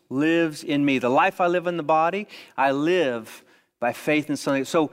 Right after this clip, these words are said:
so his reason for living is the gospel. Let's finish this up. No religion too. Well, Psalm fourteen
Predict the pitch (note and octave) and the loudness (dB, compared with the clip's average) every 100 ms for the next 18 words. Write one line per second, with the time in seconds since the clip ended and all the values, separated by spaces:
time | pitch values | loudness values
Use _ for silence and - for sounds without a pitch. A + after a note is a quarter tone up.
0 | - - C3+ F#3+ G3+ C#3 D#3 F#3+ F3+ F#3+ | -8 -6 -2 -2 -2 -2 2 2 0 -2
1 | - E3+ E3 C3+ A#2+ A#2 C#3+ C3+ A#2+ - | 0 2 2 0 -4 -4 -2 -2 -2 -6
2 | - A#2+ C3+ C3 - - G2+ _ _ _ | -12 -2 0 0 -4 -18 -18 _ _ _
3 | _ _ _ _ _ - - - - - | _ _ _ _ _ -18 -10 -8 -8 -12
4 | - E3+ - G3 E3 F3 F#3+ D3 - - | -4 -4 0 0 0 -2 2 0 0 -12
5 | - - _ B2 C#3 F3+ F3+ F3+ F3+ E3+ | -20 -20 _ -4 2 4 4 4 2 0
6 | D#3+ C#3+ F3 B2+ F#2+ - _ _ _ C3 | -6 -4 -2 -4 -4 -14 _ _ _ 0
7 | C#3+ F3 F3 - _ _ _ _ _ _ | 2 2 -2 -14 _ _ _ _ _ _
8 | - E3+ D#3+ D3 F3+ F3 - F3+ D3+ B2 | -2 2 2 0 0 0 0 0 0 -2
9 | B2+ | -4